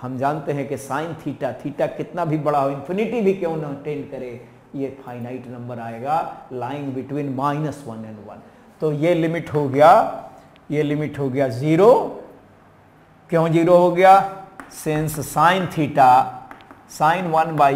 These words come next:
x lies between minus one and one, therefore sin one by x is a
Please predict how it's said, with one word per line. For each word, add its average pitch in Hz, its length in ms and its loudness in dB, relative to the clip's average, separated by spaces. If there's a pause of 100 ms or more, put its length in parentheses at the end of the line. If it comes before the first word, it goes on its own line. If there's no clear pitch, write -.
x 156 320 0
lies 135 420 4
between 127 460 -4
minus 143 480 -4
one 127 200 -6
and 110 200 -8
one, 170 240 2 (960)
therefore 127 500 -2
sin 156 500 -4
one 135 240 -4
by 120 140 -2 (100)
x 135 340 -8
is 120 140 -8
a 123 80 -6